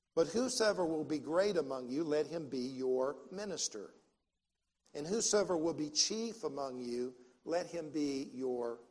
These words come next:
servant. Even as, just as, just like the Son of Man came not to be ministered unto, but to minister,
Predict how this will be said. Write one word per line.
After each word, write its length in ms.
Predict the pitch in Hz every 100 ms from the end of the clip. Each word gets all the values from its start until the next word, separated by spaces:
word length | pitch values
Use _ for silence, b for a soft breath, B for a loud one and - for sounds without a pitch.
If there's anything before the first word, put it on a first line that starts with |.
| _
servant. 640 | - - 110 101 - - - _ _ _ _ _ _ _
Even 360 | 185 240 240 226
as, 460 | 180 131 85 - -
just 440 | 170 196 208 -
as, 320 | 165 123 113
just 440 | 113 180 214 - 180
like 300 | 139 123 117
the 100 | 127
Son 340 | - 170 180
of 160 | 208 165
Man 420 | 143 120 113 117 - _ _ _ _ -
came 280 | 151 139
not 280 | 143 175 220
to 60 | 185
be 180 | 185 175
ministered 640 | 151 175 214 - 202 170
unto, 500 | - 175 175 - 113 92 - _ _ _ _ -
but 140 | 135
to 80 | -
minister, 680 | 147 190 185 - - 98